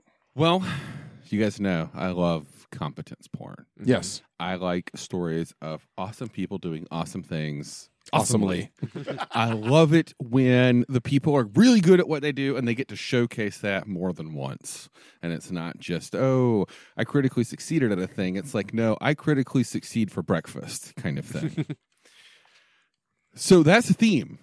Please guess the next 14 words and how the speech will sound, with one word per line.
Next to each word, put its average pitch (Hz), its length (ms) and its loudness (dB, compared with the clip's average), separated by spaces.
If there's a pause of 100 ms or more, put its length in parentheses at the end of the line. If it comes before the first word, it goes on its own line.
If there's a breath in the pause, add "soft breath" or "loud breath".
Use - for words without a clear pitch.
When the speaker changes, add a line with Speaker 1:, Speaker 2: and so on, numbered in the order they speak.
Speaker 1:
of 92 160 -6
this, 76 340 -6
Speaker 2:
Mm-hmm. 92 380 -6
Speaker 1:
clearly. 85 340 0
This, 107 140 0
I - 20 -4
mean, 98 160 0
this 135 180 2
is, 98 180 -6
this 143 140 2
is 120 120 -2
a 110 40 -2
movie 104 320 0
where 85 280 -2